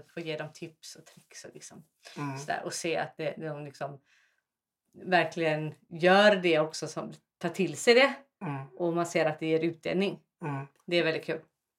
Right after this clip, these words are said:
Speaker 2: Ja, och det känns som att vi har bildat någon, eh, liten, eh, community eller
Speaker 1: Ja,
Speaker 2: familj.
Speaker 1: typ lite så här extra familj.
Speaker 2: Mm, för
Speaker 1: Mm.
Speaker 2: att vi alla ska ju iväg och åka.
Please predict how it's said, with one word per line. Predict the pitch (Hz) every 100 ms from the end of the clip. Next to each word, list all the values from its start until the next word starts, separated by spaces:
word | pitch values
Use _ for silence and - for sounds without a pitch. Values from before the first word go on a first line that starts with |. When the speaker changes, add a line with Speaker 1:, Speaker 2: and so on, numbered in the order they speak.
| -
Speaker 2:
Ja, | 151 156
och | 160
det | 156
känns | - 156 151
som | 147 143
att | 143
vi | 151
har | 143
bildat | 135 147 139 131 -
någon, | 143 135 131 131
eh, | 131
liten, | 131 135 - 147 127 127
eh, | 127 127 123 _ _ _ _ _ _ -
community | 143 143 147 131 127 - 135
eller | 131 127
Speaker 1:
Ja, | 226 226
Speaker 2:
familj. | - 139 131
Speaker 1:
typ | 214 190 -
lite | 202 196
så | 190
här | 196
extra | - 175 160
familj. | 160 156 160 170 -
Speaker 2:
Mm, | 156 147 135
för | 185
Speaker 1:
Mm. | 143
Speaker 2:
att | 143 143
vi | 151
alla | 147 151 135
ska | - 139
ju | 135 135
iväg | 135 131 131 147 170
och | 175 170
åka. | 170 _ 135 131